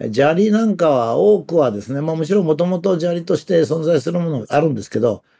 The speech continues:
まあ、あの、山の上にね、雨が降ってそれがこう、石を転がしていきまして、そこで粉砕されたり、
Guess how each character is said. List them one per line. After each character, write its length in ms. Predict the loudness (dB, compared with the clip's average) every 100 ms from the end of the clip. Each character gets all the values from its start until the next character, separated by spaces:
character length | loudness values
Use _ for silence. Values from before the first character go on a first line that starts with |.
| _ -4
ま 160 | -2
あ、 120 | -2 -4
あ 100 | -10
の、 440 | -10 -10 -12 -16 -8
山 300 | -2 2 4
の 160 | 4 4
上 140 | 2
に 120 | 2
ね、 220 | -4 -8 -14 _ _ _ -2
雨 220 | 2 2
が 100 | 2
降 20 |
っ 20 | -2 _ -8
て 100 | -4
そ 120 | -2
れ 80 | 0
が 140 | 0
こ 440 | 0 4 4 2 _
う、 480 | _ _ _ -8
石 220 | -6 0 2
を 80 |
転 240 | 2 2 2
が 120 | 0
し 60 | -2
て 80 |
い 60 | -4
き 40 |
ま 140 | -4 -6
し 60 |
て、 100 | -6
そ 120 | -4 -2
こ 80 |
で 100 | 0
粉 80 | 0
砕 280 | 0 0 0
さ 120 | 0
れ 100 | -2
た 160 | -2 -2
り、 240 | 0 -4